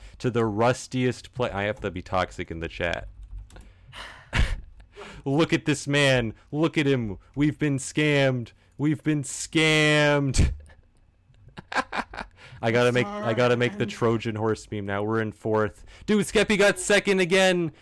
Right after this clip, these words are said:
Speaker 1: just from the points from that one game. He's in fourth. Wait, he
Speaker 2: Sorry.
Speaker 1: tied. S-, I tied with Skeppy. No. It's okay. I won off the tiebreaker. My name is alphabetically higher than his own.
Speaker 2: Let's see where I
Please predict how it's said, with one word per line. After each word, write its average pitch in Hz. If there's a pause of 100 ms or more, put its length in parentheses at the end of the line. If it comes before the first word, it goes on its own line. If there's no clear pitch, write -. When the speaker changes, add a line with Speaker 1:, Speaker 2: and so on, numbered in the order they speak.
(140)
Speaker 1:
just -
from 165
the 156
points 160 (200)
from 156
that 151
one 147
game. 143 (580)
He's 170
in 170
fourth. 175 (140)
Wait, 185
he 202
Speaker 2:
Sorry. 208
Speaker 1:
tied. 147 (220)
S-, -
I 208
tied 240
with 214
Skeppy. 220
No. 226 (440)
It's 135
okay. 139
I 107
won 135
off 120
the 110
tiebreaker. 117
My 107
name 107
is 98
alphabetically 101
higher 101
than 92
his 98
own. 101
Speaker 2:
Let's 190
see 214
where 190
I 175